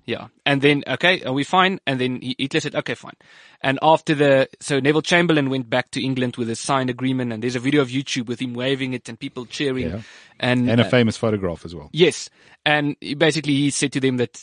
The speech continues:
Speaker 1: I think he used the term "peace in our lifetime." And, and Adolf Hitler went back and he said, "Well, I've met these people and, uh, they are weak, so we can continue."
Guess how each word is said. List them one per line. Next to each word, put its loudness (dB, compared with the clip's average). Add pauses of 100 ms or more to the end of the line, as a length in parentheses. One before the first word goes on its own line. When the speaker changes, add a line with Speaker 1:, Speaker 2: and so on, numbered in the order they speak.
(120)
Speaker 1:
I -4
think -4
he -2
used 0
the -4
term -4
"peace -6
in -4
our 0
lifetime." -6
And, -6 (540)
and -2
Adolf 2
Hitler 4
went 0
back 0
and -2
he -2
said, -6
"Well, 2
I've 0
met 0
these -4
people -6
and, -8 (440)
uh, -4 (120)
they 0
are 6
weak, 0
so -4
we 0
can -6
continue." -6